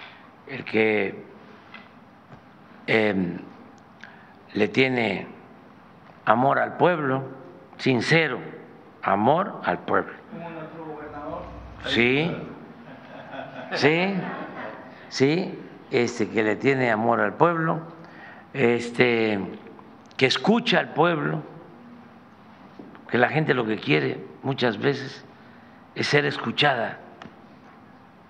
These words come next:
Speaker 1: El general Cárdenas decía, aquí está, lo voy a leer después cuando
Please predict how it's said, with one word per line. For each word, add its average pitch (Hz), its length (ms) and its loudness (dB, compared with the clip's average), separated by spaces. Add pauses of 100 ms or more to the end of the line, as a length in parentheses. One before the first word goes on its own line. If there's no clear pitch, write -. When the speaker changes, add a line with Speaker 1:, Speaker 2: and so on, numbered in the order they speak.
(1000)
Speaker 1:
El - 40 -10
general 117 340 4
Cárdenas 127 520 2
decía, 123 420 2 (1200)
aquí - 220 -2
está, 143 340 2 (460)
lo - 80 -4
voy 117 260 2
a 110 120 2
leer 107 340 2 (340)
después - 600 -2
cuando 110 280 0